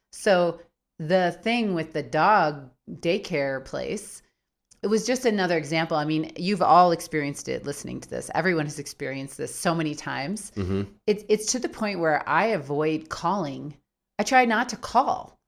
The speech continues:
Speaker 2: Mm-hmm.
Speaker 1: any business because, you know, even if you do get a human, they're not really human.
Speaker 2: Mm-hmm.
Speaker 1: They're not gonna use a human brain or a human heart to give you an answer. They're going to give you the answer on the computer
Speaker 2: Mm-hmm.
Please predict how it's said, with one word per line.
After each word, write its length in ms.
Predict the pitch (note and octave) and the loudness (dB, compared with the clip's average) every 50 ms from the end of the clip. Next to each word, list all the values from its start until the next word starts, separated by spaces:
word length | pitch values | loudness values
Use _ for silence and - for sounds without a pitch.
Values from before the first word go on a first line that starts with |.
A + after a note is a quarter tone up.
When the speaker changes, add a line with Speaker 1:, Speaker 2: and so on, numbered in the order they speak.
| - | -8
Speaker 2:
Mm-hmm. 220 | G2+ E2+ F2+ F2+ F#2 | -6 -4 -4 -2 -2
Speaker 1:
any 300 | C3+ A#3+ C4+ C4 A#3+ G#3+ | 0 0 0 0 0 0
business 800 | F3+ F#3 G3+ B3 - A#3 F3 A#2 - C#3 - - - - - - _ _ _ _ _ _ | 2 2 2 2 2 0 -2 -4 -6 -10 -14 -14 -16 -16 -18 -20 _ _ _ _ _ _
because, 520 | - F#3+ - - G#3 G3+ G3 F#3+ F3+ F3 F3+ | -8 -8 -4 0 2 2 2 2 0 -2 -2
you 120 | F3+ F#3+ | -2 0
know, 640 | F#3 F3 F#3 G3+ A#3 A3 F#3 E3+ D#3+ D#3+ D#3+ D#3+ - - | 0 2 2 2 2 2 2 2 0 0 -2 -4 -8 -6
even 240 | F#3+ A#3 A#3 A#3 A3+ | -4 -2 -2 -2 -2
if 160 | G#3+ - - | -2 -4 -6
you 80 | F3+ D#3+ | -8 -8
do 140 | F3+ A3 A#3+ | -6 -6 -2
get 160 | C4 A#3 F#3+ | 0 0 0
a 60 | D#3+ | -2
human, 420 | D#3 - E3+ D#3 D3 D3 D3 D3 C#3+ | -4 -6 -6 -6 -6 -6 -6 -4 -2
they're 140 | D#3 E3+ | 0 0
not 240 | E3+ G3 A3+ C4 A#3+ | 2 2 2 2 2
really 200 | A3+ A3+ A3 G#3 | 0 0 0 -2
human. 460 | F#3+ - - G#3 G3 D#3+ - - - - _ _ _ _ - | -4 -4 -6 -8 -8 -8 -10 -14 -16 -20 _ _ _ _ -8
Speaker 2:
Mm-hmm. 260 | G2+ F2+ F2+ F2+ F2 | -6 -6 -4 -4 -6
Speaker 1:
They're 100 | F2 D3+ | -4 -2
not 180 | E3+ E3+ F3 F3 | -2 -2 -2 -2
gonna 340 | - F#3+ F#3 F3 E3+ E3 E3 | -4 -4 -2 -2 -2 -4 -4
use 440 | - E3+ E3+ F3 F3+ F3 E3+ D#3+ | -6 -8 -6 -4 -4 -2 -2 -2
a 60 | E3 E3 | -2 -2
human 720 | E3 - - F#3+ F3 E3+ E3 D#3 D#3 D3+ D3+ D3+ D3+ D3 | -4 -4 -4 -4 -2 -2 -2 -2 -2 -2 -4 -4 -6 -8
brain 580 | C3+ - D#3 D3+ D3+ D3+ D3 D3 D3 D3 D3 D3 | -6 -4 -4 -2 -2 -2 -4 -6 -6 -6 -8 -8
or 220 | - - C#3+ C#3+ | -6 -6 -6 -6
a 40 | C#3+ | -6
human 280 | - - E3 D#3+ D3+ | -6 -8 -6 -6 -6
heart 560 | D3 - - D3 C3+ C3 - - - - - - _ _ _ _ _ - | -6 -4 -4 -4 -4 -4 -6 -8 -12 -14 -14 -14 _ _ _ _ _ -12
to 100 | - E3 | -10 -8
give 220 | D3 D3 D#3+ C#3+ | -4 -4 -4 -4
you 140 | D#3 D#3 C#3+ | -2 -4 -4
an 100 | C#3+ C3+ | -4 -4
answer. 400 | C3+ C3 C3 - - - - - - | -6 -8 -10 -10 -10 -10 -12 -10 -10
They're 140 | D3+ D3 | -10 -8
going 340 | C#3+ D3+ D#3 D3+ D3+ D3+ D3+ | -6 -4 -4 -4 -4 -6 -6
to 160 | D3+ - - | -8 -10 -10
give 220 | - - D#3 D3 D3 | -8 -6 -6 -6 -6
you 180 | D3 C#3+ C#3+ | -6 -6 -6
the 160 | C#3 C#3+ - - | -4 -6 -6 -6
answer 420 | C#3+ D3+ D#3 D3+ - - C#3+ C#3 | -6 -8 -8 -8 -6 -6 -4 -4
on 120 | C3+ C#3 | -4 -6
the 80 | C#3 C#3 | -8 -10
computer 760 | - - C#3+ - - - G3+ G3+ F3 D3+ C#3+ C#3+ D3 D3 - _ - | -10 -12 -12 -12 -10 -10 -6 -4 -4 -2 -2 -4 -6 -8 -10 _ -6
Speaker 2:
Mm-hmm. 260 | G2+ F2+ F#2 F2+ F2+ | -4 -4 -4 -4 -6